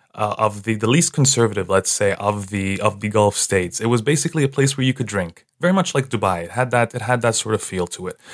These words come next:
So the Saudis would cross this causeway that connected Saudi Arabia and Bahrain, and every weekend, as, as, like, you know, a young kid and a, and, and an early teenager, I would see drones of these Saudis,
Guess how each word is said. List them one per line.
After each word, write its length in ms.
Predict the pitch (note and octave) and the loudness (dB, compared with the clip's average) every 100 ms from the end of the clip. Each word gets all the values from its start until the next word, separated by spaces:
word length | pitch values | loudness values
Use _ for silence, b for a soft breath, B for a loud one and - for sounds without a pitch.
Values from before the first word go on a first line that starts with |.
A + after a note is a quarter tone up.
| B | B
So 260 | B - D3+ | B 2 2
the 80 | D3+ | 4
Saudis 500 | - F3+ A3+ A#3 E3+ | 2 4 4 2 2
would 160 | E3 | -2
cross 340 | - D3+ D#3 - | 0 0 0 0
this 160 | C#3 | -8
causeway 680 | - - C#3+ D3+ A2+ F#2 F2 b b | -8 -2 0 2 0 0 -2 b b
that 160 | A2 | -10
connected 680 | - B2 D3 - - C3 A#2 _ b - | -2 0 0 0 0 0 0 _ b -6
Saudi 320 | C#3 C3+ D3 | 0 2 4
Arabia 500 | A#2+ B2 B2 B2+ B2+ b | 4 4 4 0 0 b
and 280 | - A2 A#2+ | -2 2 2
Bahrain, 480 | A#2+ - A#2+ G2+ G#2+ | 0 0 2 2 0
and 100 | A#2 | -4
every 400 | A2 C#3 D3 F#3 | 0 0 0 2
weekend, 640 | F3 D#3+ C3+ A#2 A2 G#2 A2+ - | 4 2 0 0 0 -2 -8 -10
as, 380 | A2 A2+ A2+ | -2 -2 -2
as, 260 | - A2+ A#2 | -2 -2 0
like, 220 | B2+ B2+ | -2 -2
you 60 | B2+ | 0
know, 120 | B2 | 2
a 60 | A#2+ | 2
young 320 | G#2+ A#2 B2 | 4 2 2
kid 320 | - B2 A2+ | 0 -2 0
and 100 | A2+ | 0
a, 160 | G#2+ G#2+ | 0 -2
and, 300 | G#2+ A2+ - | -4 -6 -6
and 120 | G#2 G#2+ - | -6 -6 -6
an 100 | A2 | 0
early 260 | A2+ B2 | 2 4
teenager, 600 | C3 - C#3 A#2 G2+ F#2+ A2 B B - | 2 0 2 4 2 -2 -4 B B -10
I 140 | A#2+ | 0
would 200 | C#3 C#3+ | 0 2
see 300 | - A#2 A#2 | 0 2 0
drones 520 | A2+ G2+ B2+ C#3+ B2+ | 0 0 2 4 4
of 120 | A2+ | 2
these 180 | G#2+ G#2+ | 0 -2
Saudis, 600 | - A2+ B2+ C3+ C3 A#2 | 0 2 4 4 0 -4